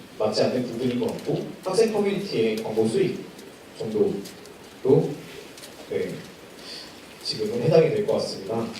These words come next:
어, 학생 커뮤니티 광고 수익 등의 예산으로 장학 지원을 초안하겠다 말씀드렸지만 사실상, 어, 초기에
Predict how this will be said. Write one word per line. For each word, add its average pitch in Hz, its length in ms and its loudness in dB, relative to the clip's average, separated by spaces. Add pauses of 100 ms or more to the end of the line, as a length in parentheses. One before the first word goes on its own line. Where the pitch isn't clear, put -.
(400)
어, - 240 -4
학생 220 220 6
커뮤니티 220 280 8
광고 123 280 0
수익 202 220 2
등의 151 220 0
예산으로 123 420 4
장학 117 220 2
지원을 113 280 4
초안하겠다 165 520 4
말씀드렸지만 113 880 2
사실상, 156 560 4 (400)
어, 113 200 6
초기에 196 540 2